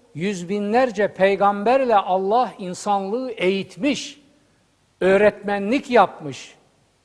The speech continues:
rahmaniyetiyle öğretmenlik yaparak eğitmiş insanlığı.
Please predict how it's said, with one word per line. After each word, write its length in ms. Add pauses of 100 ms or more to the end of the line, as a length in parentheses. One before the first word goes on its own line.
(100)
rahmaniyetiyle 1080
öğretmenlik 800
yaparak 560
eğitmiş 580
insanlığı. 560